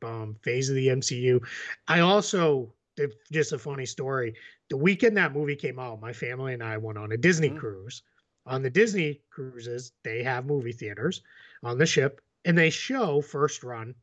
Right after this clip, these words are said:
Speaker 1: movies that have just recently come out. I saw <laughs> that movie six times over the course of that, uh,
Speaker 2: <laughs>
Speaker 1: week-long cruise. 'Cause multiple times when it was like, "All right, we're gonna go to the pool," or, "We're gonna go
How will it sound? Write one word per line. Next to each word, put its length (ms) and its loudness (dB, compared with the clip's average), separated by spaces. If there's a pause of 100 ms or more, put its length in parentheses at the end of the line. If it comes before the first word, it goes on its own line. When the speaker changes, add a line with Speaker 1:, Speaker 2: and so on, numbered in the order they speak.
(120)
Speaker 1:
movies 640 -2
that 160 -4
have 140 -4 (360)
just 320 -6
recently 380 -4
come 180 4
out. 300 4 (760)
I 140 2
saw 240 -2
<laughs> 260 -6
that 180 2
movie 280 -2
six 360 -8
times 520 -8
over 240 -8
the 100 -6
course 320 -4
of 100 -8
that, 320 -4 (320)
uh, 140 2
Speaker 2:
<laughs> 0 -
Speaker 1:
week-long 540 2
cruise. 480 -2 (360)
'Cause 300 6
multiple 460 6
times 440 2
when 120 -6
it 40 -10
was 140 -10
like, 320 -10 (160)
"All 80 -4
right, 80 -8
we're 240 -6
gonna 160 0
go 140 6
to 60 2
the 100 0
pool," 400 4
or, 140 -4
"We're 140 -2
gonna 180 4
go 340 2